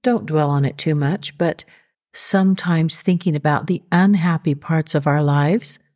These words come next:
can help us flip it around so we can see what we do like. For example, if you were yelled at a lot as a child and you didn't like that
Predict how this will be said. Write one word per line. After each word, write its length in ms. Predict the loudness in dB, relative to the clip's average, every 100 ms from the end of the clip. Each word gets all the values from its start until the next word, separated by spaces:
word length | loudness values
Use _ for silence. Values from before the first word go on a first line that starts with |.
| _ _ _
can 140 | -4 0
help 260 | 0 0
us 300 | -4 -6 -8 -18 _ _
flip 520 | _ -18 -2 0 2 0
it 80 |
around 640 | 0 2 2 2 0 0 -4 _ _ _ _ _ _ _ _ _ _ _ _
so 220 | -2 0
we 160 | 2 0
can 180 | 0
see 220 | -2 0 0
what 240 | 0 -2
we 120 | -4
do 380 | -4 -2 2 2
like. 520 | 0 -2 -6 -10 -20 _ _ _ _ _ _ _ _ _ _ _ _
For 220 | 0 0
example, 540 | 0 0 0 0 0
if 260 | 0 -2 -4
you 420 | -2 0 -2 -4 _ _ _ _ _
were 160 | 0 2
yelled 440 | 4 4 4 4
at 200 | 2 2
a 60 | 2
lot 240 | 0 0
as 120 | 0
a 60 | -2
child 520 | -2 0 2 2 2
and 240 | 2 2 2
you 80 |
didn't 400 | 0 0 0 0
like 300 | 0 -2 -2
that 380 | -4 -4 -4 -8